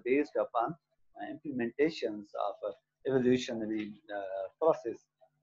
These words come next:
So these are, uh, this also, uh, this algorithm will be discussed in coming lectures. So artificial, uh, intelligence, uh, nowadays,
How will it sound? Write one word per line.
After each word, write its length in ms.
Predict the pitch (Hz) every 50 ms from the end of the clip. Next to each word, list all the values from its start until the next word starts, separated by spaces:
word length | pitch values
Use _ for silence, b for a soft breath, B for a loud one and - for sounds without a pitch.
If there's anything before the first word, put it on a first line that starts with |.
| _ _ _ _ _ _ _ _ _ _ _ _ - - _ _ - - _ _ _ _
So 380 | _ - 190 196 196 185 - -
these 160 | 160 190 180
are, 140 | 185 180 156 151
uh, 180 | 143 143 147 147 - -
this 240 | 131 170 180 180 -
also, 540 | 175 175 160 143 147 147 - 175 202 196 - - 143 120
uh, 100 | 110 113 113 113
this 120 | - -
algorithm 480 | 127 120 120 135 160 180 175 151 127 117
will 100 | 113 117
be 140 | 113 117 107
discussed 500 | 107 117 117 - - 117 104 104 - -
in 200 | 110 101 101 101 -
coming 220 | 113 107 107 104
lectures. 540 | 104 107 113 117 117 - - 110 101 95 - - _ _ _ _ _ _ _ _ _ _ _ _ _ _ _ _ _ _ _ _ _ _ _ _ _ _ _ _ _ _ _ _
So 140 | - 220 214 - 196
artificial, 420 | 202 339 349 339 240 285 359 359 339 - 254 208 190
uh, 80 | 175 175 185 202
intelligence, 600 | 190 247 220 202 190 175 190 196 196 185 185 -
uh, 380 | 180 175 156 151 147 135 135 131
nowadays, 640 | 135 135 139 156 175 180 165 143 131 131 131 131